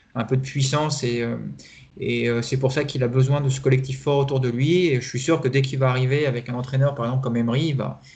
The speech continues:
il va retrouver une, une plénitude dans, dans ses, dans ses moyens, il va retrouver de la confiance. Et puis, c'est un joueur qui va recommencer à,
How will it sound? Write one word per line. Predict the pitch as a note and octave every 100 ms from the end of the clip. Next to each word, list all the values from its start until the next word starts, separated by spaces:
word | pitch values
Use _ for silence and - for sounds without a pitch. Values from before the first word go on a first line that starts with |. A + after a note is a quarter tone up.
| _
il | A#2+
va | A2+
retrouver | A2 A#2 B2+ - B2+ D3+
une, | D#3 C3 A2 A2 - - - _
une | B2+
plénitude | A2 C#3 C#3+ C3 - D#3+
dans, | C#3
dans | B2+
ses, | A#2+ C3+
dans | C3
ses | C3 C#3
moyens, | C3 B2+ C3+ D#3 E3+
il | E3
va |
retrouver | C3 - C3+
de |
la | B2
confiance. | B2+ B2 - D#3 C3 -
Et |
puis, | G#2+ C3
c'est | - A#2
un |
joueur | A2+ C#3 C3+
qui | B2
va | A#2
recommencer | A2+ B2 A#2+ A2+ C#3+ D3
à, | A2+ A2+